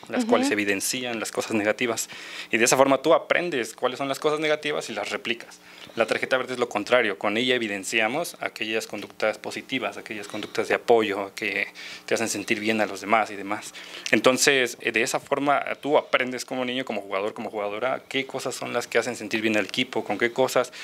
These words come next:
Speaker 1: puedo aportar al equipo, y de esa forma sí cambia bastante la dinámica del fútbol que hacemos.
Speaker 2: Pues,
Speaker 1: Ujú.
Speaker 2: fíjense, eh,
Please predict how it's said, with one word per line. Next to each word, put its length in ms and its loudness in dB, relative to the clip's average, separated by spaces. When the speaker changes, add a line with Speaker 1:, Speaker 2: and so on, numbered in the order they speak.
Speaker 1:
puedo 320 6
aportar 580 4
al 160 2
equipo, 400 -8
y 60 -8
de 80 -4
esa 120 -4
forma 320 -2
sí 220 -6
cambia 320 4
bastante 400 -6
la 100 0
dinámica 380 -6
del 80 -10
fútbol 340 -6
que 100 -2
hacemos. 440 -6
Speaker 2:
Pues, 280 6
Speaker 1:
Ujú. 120 2
Speaker 2:
fíjense, 680 4
eh, 360 2